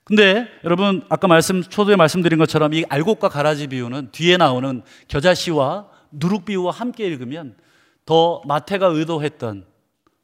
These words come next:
하나님의 의로운 나라, 하나님의 의로운 통치가 어떻게, 어떻게 우리 가운데 이루어지는지를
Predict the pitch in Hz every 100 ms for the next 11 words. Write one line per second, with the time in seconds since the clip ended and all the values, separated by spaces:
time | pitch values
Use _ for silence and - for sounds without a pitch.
0 | - 185 175 170 151 151 180 175 170 120
1 | 104 101 113 170 175 175 160 170 190 185
2 | 185 - 165 160 214 _ _ _ 143 143
3 | 226 220 - 196 190 226 _ _ - 147
4 | 240 240 269 196 196 190 175 170 156 156
5 | 165 - 151 165 170 147 143 127 127 180
6 | 117